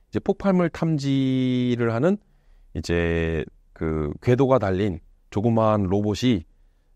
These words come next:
이제 폭발물이 설치될 것으로 의심되어 있는 지역에 들어가서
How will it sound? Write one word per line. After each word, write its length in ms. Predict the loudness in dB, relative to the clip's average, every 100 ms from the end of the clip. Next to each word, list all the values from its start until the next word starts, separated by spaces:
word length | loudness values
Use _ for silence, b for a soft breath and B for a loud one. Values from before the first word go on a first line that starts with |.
| -10
이제 520 | -4 -2 -2 -4 -6 -10
폭발물이 800 | _ 0 2 2 2 2 0
설치될 460 | 0 -2 0 0 0
것으로 540 | 0 -4 0 0 0 -2
의심되어 420 | -2 0 0 0
있는 220 | 0 -2
지역에 300 | -2 -2 -2
들어가서 480 | -2 -2 0 0